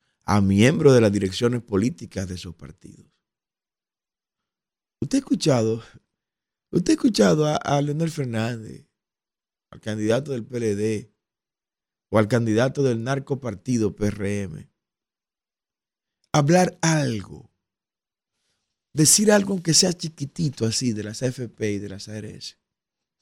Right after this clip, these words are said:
No, eso no es tema para ellos. "Oye, esto sí está frío aquí adentro, yo me estoy congelando. ¿Eh? Bajen, suban un poco la temperatura, Kelvin, Isidro, a este, a este, a este cuarto." No hablan de eso,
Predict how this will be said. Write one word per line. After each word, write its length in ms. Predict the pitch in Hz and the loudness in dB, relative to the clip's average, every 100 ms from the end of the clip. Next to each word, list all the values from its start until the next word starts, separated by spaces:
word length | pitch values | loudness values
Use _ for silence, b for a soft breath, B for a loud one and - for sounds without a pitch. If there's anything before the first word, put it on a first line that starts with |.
| _ _ _ _ _ _ _ _ _ _ _ _ | _ _ _ _ _ _ _ _ _ _ _ _
No, 320 | 101 107 151 | -6 -2 0
eso 180 | 165 139 | 0 -2
no 80 | 143 | -2
es 140 | 139 | -2
tema 320 | - 139 123 92 | -2 -4 -4 -10
para 260 | 95 92 | -12 -10
ellos. 220 | 127 110 - _ _ _ _ | -8 -10 -14 _ _ _ _
"Oye, 200 | - 113 95 | -2 0 0
esto 160 | 80 | -4
sí 100 | 87 | -8
está 180 | 87 104 | -4 -4
frío 280 | 95 104 131 | -2 0 0
aquí 160 | 101 101 | 0 0
adentro, 300 | 113 123 101 | -2 -2 -4
yo 60 | |
me 60 | 90 | -8
estoy 120 | 92 | -8
congelando. 640 | 90 95 90 120 147 143 _ _ _ _ _ | -12 -10 -2 -2 -2 -6 _ _ _ _ _
¿Eh? 280 | 110 160 202 _ _ _ _ _ - | 2 2 0 _ _ _ _ _ -8
Bajen, 340 | 92 104 95 | -6 -4 -6
suban 340 | 95 110 107 | -6 -2 -2
un 120 | 104 90 | -4 -10
poco 180 | 98 | -8
la 100 | 95 | -6
temperatura, 800 | 92 87 87 90 110 127 127 139 - | -6 -10 -10 -8 -6 -4 -6 -10 -2
Kelvin, 300 | 120 123 120 | 0 0 -2
Isidro, 440 | 110 139 131 123 - _ _ _ - | -8 -10 -10 -12 -18 _ _ _ -8
a 40 | |
este, 140 | 107 - | -8 -4
a 100 | 107 | -4
este, 220 | 107 107 80 | -4 -12 -14
a 60 | 101 | -14
este 200 | 101 98 | -14 -10
cuarto." 460 | 117 131 - - _ _ _ _ _ _ _ _ _ _ _ _ _ _ - | -6 -6 -8 -20 _ _ _ _ _ _ _ _ _ _ _ _ _ _ 6
No 320 | 196 277 302 | 12 12 12
hablan 280 | 320 294 269 | 12 12 12
de 240 | 269 302 | 12 12
eso, 420 | 302 - 165 101 | 12 12 12 10